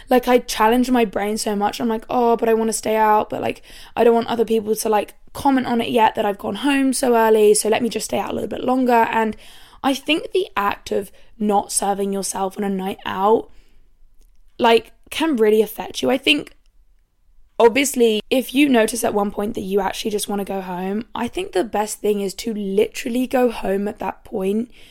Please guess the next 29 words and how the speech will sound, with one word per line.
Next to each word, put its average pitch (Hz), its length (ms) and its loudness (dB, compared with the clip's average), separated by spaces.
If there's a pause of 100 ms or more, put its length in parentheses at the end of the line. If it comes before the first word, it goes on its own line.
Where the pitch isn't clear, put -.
(540)
As 247 200 6
soon 247 260 -2
as 294 140 -2
we 285 120 -2
start - 360 -2
thinking 220 360 -2
of 202 160 -4
what 196 220 0
other 226 160 -6
people 220 260 -4
are 208 60 0
thinking, 202 520 -8 (280)
like, 220 260 2 (220)
that's, - 460 2 (120)
that's 247 380 2
already, 202 880 2
like, 196 180 -8
we 262 140 2
are 262 100 4
already 208 460 4
in 190 80 -2
the 190 80 -4
wrong 185 220 -4
mindset, - 420 -8 (340)
right? - 380 -4 (540)
The 240 80 8
moment 240 400 2
that 160 80 -2
you 240 240 -4